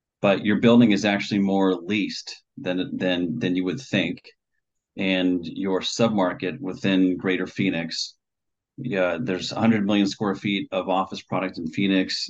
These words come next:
The Camelback Road corridor is around eight million square feet, and you're in one of the nicer, nicer buildings. So yes, when you're in there, and I know you're in there quite,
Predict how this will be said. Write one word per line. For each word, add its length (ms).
The 80
Camelback 440
Road 140
corridor 400
is 80
around 240
eight 160
million 300
square 320
feet, 440
and 340
you're 220
in 160
one 120
of 60
the 80
nicer, 540
nicer 280
buildings. 400
So 220
yes, 580
when 240
you're 180
in 140
there, 180
and 80
I 60
know 80
you're 160
in 80
there 160
quite, 180